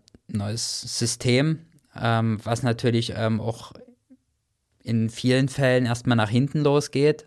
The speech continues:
Also ich plane eigentlich schon fest damit, dass ich vielleicht sogar ein oder sogar zwei Jahre erstmal wahrscheinlich einen Schuss in den Ofen landen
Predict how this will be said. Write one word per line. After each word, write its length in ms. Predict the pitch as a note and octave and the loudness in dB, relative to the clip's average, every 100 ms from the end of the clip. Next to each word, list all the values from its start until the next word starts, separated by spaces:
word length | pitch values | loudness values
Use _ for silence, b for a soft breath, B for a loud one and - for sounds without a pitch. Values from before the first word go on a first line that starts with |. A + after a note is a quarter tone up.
| - | -12
Also 360 | G#2+ G#2+ A2 A#2 B B B B B _ | -6 -4 -4 -6 B B B B B _
ich 500 | - - - - - - - - - - _ _ _ | -8 -4 -2 -2 -6 -12 -18 -18 -20 -20 _ _ _
plane 500 | - A#2+ A#2 D3+ F3 | 0 2 4 4 4
eigentlich 420 | C3+ A#2+ B2+ B2 - | 2 2 0 0 2
schon 340 | C3 B2 B2 | 2 4 0
fest 360 | - C3 C3 - | 0 0 0 0
damit, 420 | C#3+ C#3+ D3 - | 2 2 0 -2
dass 120 | A#2+ | -2
ich 260 | B2+ A#2+ - A#2+ - - | 0 -2 -4 -6 -10 -8
vielleicht 420 | B2+ A2+ A#2+ - | -2 0 0 -2
sogar 320 | A#2+ A#2+ G#2+ | 0 2 2
ein 260 | A#2+ B2 C#3 | 0 0 2
oder 200 | B2 A#2 | 2 0
sogar 320 | A#2+ A2+ A2 | 0 0 0
zwei 300 | - G#2+ A#2+ | -4 0 2
Jahre 380 | A#2 B2 C#3 C3 | 2 2 2 0
erstmal 420 | A#2+ - A#2+ A2+ | -2 -2 -2 0
wahrscheinlich 400 | A#2+ - A2+ A2 | 0 -2 -2 -2
einen 80 | A#2+ | -2
Schuss 240 | - C3 | -2 0
in 160 | A#2 A#2+ | 0 0
den 100 | A2 | 0
Ofen 360 | F#2 D3+ D#3+ | 2 2 4
landen 580 | A#2 A2 A2+ B2+ B2+ B2 | 2 2 0 -2 -2 -4